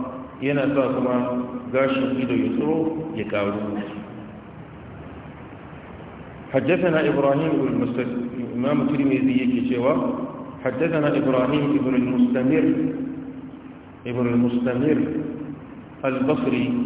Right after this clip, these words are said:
قال حدثنا أبو عاصم عن عثمان بن عبد الملك عن سالم عن ابن عمر. سالم دان سيدنا عبد الله بن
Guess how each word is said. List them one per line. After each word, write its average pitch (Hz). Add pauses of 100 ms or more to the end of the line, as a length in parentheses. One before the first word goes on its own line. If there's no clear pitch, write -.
(640)
قال 151
حدثنا 143
أبو 117
عاصم 135 (1040)
عن 147
عثمان 147
بن 131
عبد 135
الملك - (760)
عن 127 (160)
سالم 147 (520)
عن 123
ابن 127
عمر. - (1000)
سالم 147 (840)
دان 139 (1200)
سيدنا 139
عبد 135
الله 123
بن 113